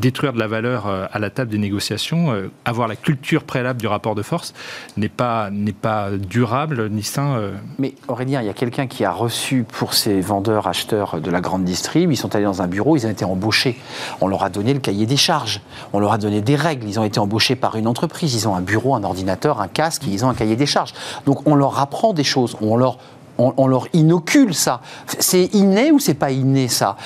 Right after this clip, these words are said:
Speaker 2: C'est on leur dit, « Écoute, voilà Coco, là à la fin de l'année, il faut que tu ramènes plus vingt. Il n'y a pas photo, sinon tu n'auras pas ta prime. » Parce que globalement, on parlait de la sanction tout à l'heure, il y a un peu de ça. C'est inné ou on leur donne une méthodo, puisque vous évoquiez une méthodo ?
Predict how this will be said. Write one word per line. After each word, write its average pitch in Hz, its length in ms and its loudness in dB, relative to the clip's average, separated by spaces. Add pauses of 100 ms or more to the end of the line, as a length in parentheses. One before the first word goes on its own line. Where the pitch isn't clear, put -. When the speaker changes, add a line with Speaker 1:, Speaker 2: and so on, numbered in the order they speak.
(120)
Speaker 2:
C'est - 120 2
on 151 80 4
leur 156 180 2
dit, « 165 160 2
Écoute, 151 300 2
voilà 131 180 4
Coco, 175 560 2
là 151 140 4
à 135 60 2
la 127 100 0
fin 170 160 2
de 165 60 2
l'année, 160 180 2
il 202 80 0
faut 160 100 -2
que 139 60 -4
tu - 80 2
ramènes 170 240 4
plus 185 300 4
vingt. 175 180 2 (400)
Il 156 40 6
n'y 165 40 8
a 170 60 4
pas 214 160 2
photo, 196 340 2
sinon 170 300 2
tu 185 80 2
n'auras 170 140 4
pas 185 120 0
ta 185 120 0
prime. » 156 440 0
Parce 143 140 0
que 185 80 4
globalement, 180 560 4
on 175 80 4
parlait 151 240 2
de 139 40 -2
la 139 60 2
sanction 139 380 0
tout 127 120 -4
à 143 60 4
l'heure, 196 220 2 (320)
il 147 80 6
y - 20 6
a 156 60 4
un 160 40 4
peu 156 140 0
de - 60 -2
ça. 139 240 0 (340)
C'est 214 260 4
inné 208 360 4
ou 185 360 6
on 156 60 6
leur 151 160 4
donne 196 160 2
une 151 180 6
méthodo, 170 460 4
puisque - 260 0
vous 120 240 4
évoquiez 123 340 2
une 131 100 0
méthodo ? 127 400 2